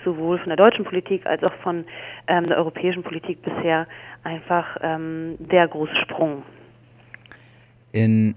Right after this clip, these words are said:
Speaker 2: ähm, einem deiner Artikel hast du die Automobilindustrie als unantastbare, heilige Kuh der
Speaker 1: <laughs>
Speaker 2: kapitalistischen Wirtschaft bezeichnet. Vielleicht kannst du das kurz erläutern und erklären, was sich daraus für Konsequenzen für eine Mobilitätswende ergeben.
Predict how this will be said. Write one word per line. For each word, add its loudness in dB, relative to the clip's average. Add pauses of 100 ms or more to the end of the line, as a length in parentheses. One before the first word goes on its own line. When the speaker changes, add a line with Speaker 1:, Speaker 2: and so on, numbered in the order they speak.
Speaker 2:
ähm, 2
einem 8
deiner 6
Artikel 2 (200)
hast 2
du 4
die 2
Automobilindustrie 4
als 2 (240)
unantastbare, 6 (260)
heilige 6
Kuh 6 (180)
der 6
Speaker 1:
<laughs> -18
Speaker 2:
kapitalistischen 4
Wirtschaft 4
bezeichnet. 4 (180)
Vielleicht 4
kannst 4
du -2
das 2
kurz 2
erläutern 6
und 6
erklären, 6 (120)
was 4
sich 0
daraus 6
für 2
Konsequenzen 2
für 6
eine 8
Mobilitätswende 4
ergeben. 0